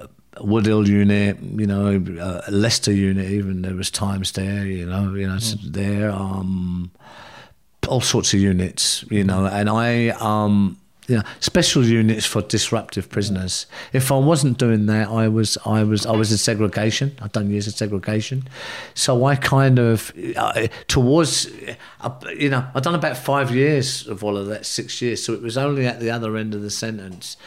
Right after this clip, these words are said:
Speaker 1: that I went into the normal kind of population,
Speaker 2: Mm-hmm.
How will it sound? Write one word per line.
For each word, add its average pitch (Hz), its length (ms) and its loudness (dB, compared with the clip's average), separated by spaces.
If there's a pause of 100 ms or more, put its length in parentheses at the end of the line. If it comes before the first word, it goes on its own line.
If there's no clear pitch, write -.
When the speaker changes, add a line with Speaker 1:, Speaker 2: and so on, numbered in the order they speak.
(240)
Speaker 1:
that 104 100 0
I 104 80 0
went 110 200 2
into 107 240 -4
the 101 120 -4
normal 101 640 -6 (220)
kind 95 260 -10
of 92 160 -16
population, 98 640 -10
Speaker 2:
Mm-hmm. 101 1120 -10